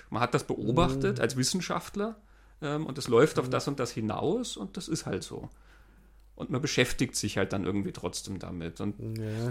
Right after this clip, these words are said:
Speaker 1: vielleicht
Speaker 2: ja, okay.
Speaker 1: eben dieser
Speaker 2: Ja,
Speaker 1: Professor
Speaker 2: spannend.
Speaker 1: Falken, der hat ja Programme entwickelt, die dann Krieg durchdenken
Speaker 2: Mhm.
Speaker 1: irgendwie. Also da muss ja ein gewisser Entkopplungsprozess stattgefunden
Speaker 2: Mhm.
Speaker 1: haben.
Speaker 2: Ja, das ist ein guter Punkt, dass er so emotional so weg, weg ist von dem, es ist ein Spiel,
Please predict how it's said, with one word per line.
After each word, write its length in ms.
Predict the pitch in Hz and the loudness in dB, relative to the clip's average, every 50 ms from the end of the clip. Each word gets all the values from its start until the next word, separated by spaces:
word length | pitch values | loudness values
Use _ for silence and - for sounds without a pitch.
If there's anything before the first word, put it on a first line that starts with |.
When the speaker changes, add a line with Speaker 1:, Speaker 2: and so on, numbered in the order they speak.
| 123 | -2
Speaker 1:
vielleicht 420 | - - 127 - 113 143 - 123 131 | 0 0 2 4 6 6 6 6 6
Speaker 2:
ja, 160 | 135 139 135 131 | 4 4 2 -2
okay. 180 | 123 - - | 0 2 4
Speaker 1:
eben 120 | 127 147 151 | 4 4 4
dieser 200 | 131 117 120 117 | 4 4 4 4
Speaker 2:
Ja, 20 | |
Speaker 1:
Professor 360 | 127 131 107 127 123 123 147 | 4 4 4 4 4 6 4
Speaker 2:
spannend. 180 | 123 127 120 92 | 4 4 6 6
Speaker 1:
Falken, 220 | 107 - - 180 | 6 6 6 4
der 100 | 160 135 | 4 4
hat 160 | 131 160 - 180 | 4 4 6 6
ja 120 | 143 117 | 6 6
Programme 540 | 104 - - 123 110 - - 95 120 151 156 | 6 4 0 -2 0 0 2 2 4 4 4
entwickelt, 680 | 139 131 123 - 113 110 - 175 180 185 180 - - - | 2 2 0 0 0 2 4 4 4 2 0 -4 -6 -4
die 100 | 151 143 | -2 2
dann 340 | 135 151 147 151 156 160 156 - - | 4 4 4 4 4 2 0 -4 -8
Krieg 400 | - - 156 160 180 - - - | -4 0 2 2 2 2 -2 -4
durchdenken 840 | - 123 117 107 - - - 101 95 104 101 101 - 85 78 117 113 | 0 2 2 2 0 0 0 0 0 0 0 -2 -4 -6 -4 -4 -4
Speaker 2:
Mhm. 60 | 113 - - - - | -6 -8 -10 -10 -6
Speaker 1:
irgendwie. 640 | - 104 92 95 95 - - - 85 85 69 - | -4 -4 -2 -4 -6 -8 -8 -6 -6 -4 -2 -2
Also 220 | - 104 110 113 113 - - - - - | 0 2 4 2 2 0 -4 -16 -8 -2
da 80 | - 107 | 0 4
muss 220 | 113 160 170 - | 6 6 6 6
ja 80 | - 156 | 6 4
ein 120 | 120 113 | 4 4
gewisser 460 | 110 110 123 123 - - 123 113 110 | 4 2 2 2 2 2 2 2 2
Entkopplungsprozess 1080 | - 113 - - - - - 156 127 - - - 113 - - - 104 104 - - - - | 0 -2 -2 -2 0 2 2 2 2 0 -2 -6 -6 -2 -2 0 0 0 -2 -6 -8 -8
stattgefunden 640 | - - - - - - - - 117 110 - 107 107 | -8 -6 -6 -4 -2 -2 -2 -2 -2 -2 -2 -2 -2
Speaker 2:
Mhm. 120 | 127 127 | 0 0
Speaker 1:
haben. 340 | - - - 123 - 90 107 - - - - - - - - - _ _ _ _ _ - | 0 0 0 0 -2 -4 -6 -10 -14 -20 -20 -20 -20 -20 -20 -20 _ _ _ _ _ -4
Speaker 2:
Ja, 220 | - 135 127 135 160 | -2 0 2 2 4
das 140 | 160 139 135 | 4 4 4
ist 80 | 131 | 4
ein 260 | 131 127 120 120 120 | 4 4 2 2 2
guter 160 | 120 135 127 123 | 2 2 2 2
Punkt, 320 | - - 156 156 - - | 2 0 -2 0 0 -2
dass 80 | 113 107 | -2 -2
er 60 | 117 | 0
so 80 | 110 | 0
emotional 720 | 127 123 120 123 120 - - 139 123 113 104 98 120 135 131 | 2 4 2 2 2 2 2 2 2 2 2 2 2 2 2
so 180 | - - 127 | 2 2 4
weg, 120 | 120 123 127 127 123 | 4 4 4 4 4
weg 160 | 127 131 - | 4 4 2
ist 140 | 156 139 - | 0 -2 0
von 180 | - 135 127 | 0 0 2
dem, 140 | 120 123 131 131 | 4 2 2 0
es 80 | - | 0
ist 80 | 143 139 | 0 0
ein 60 | 135 | 0
Spiel, 480 | - - - - 127 131 147 170 151 | 0 -2 -2 -2 -2 -2 0 -2 -2